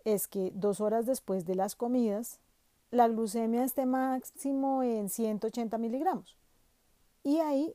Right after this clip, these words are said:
empiece a descender. Si logras esto, quiere decir que la dosis de insulina estuvo perfecta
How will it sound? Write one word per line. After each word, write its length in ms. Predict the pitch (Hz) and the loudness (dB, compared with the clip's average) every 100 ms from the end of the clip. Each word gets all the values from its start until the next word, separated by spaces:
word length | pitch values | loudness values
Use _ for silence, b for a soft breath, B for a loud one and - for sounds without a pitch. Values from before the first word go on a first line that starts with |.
| 359 | -2
empiece 540 | 240 226 202 185 170 | -2 0 0 0 0
a 80 | 180 | 0
descender. 500 | 185 190 208 302 - _ _ _ _ _ _ _ _ _ _ _ _ _ _ | 0 -2 0 0 0 _ _ _ _ _ _ _ _ _ _ _ _ _ _
Si 240 | - 233 | -6 -2
logras 400 | 220 208 220 269 | 2 2 2 2
esto, 400 | 311 254 - 214 - _ _ | 2 0 -2 -10 -12 _ _
quiere 300 | - 208 214 | 0 4 6
decir 400 | 240 240 226 190 | 4 4 -2 -2
que 160 | - 196 | -2 -2
la 120 | 180 | -2
dosis 380 | 190 196 240 220 | -4 -4 -6 -4
de 60 | |
insulina 480 | 262 240 208 196 190 | -4 -4 -4 -4 -4
estuvo 340 | 208 226 202 | -6 -4 -4
perfecta 640 | 185 226 240 269 214 196 | -4 -6 0 0 0 -4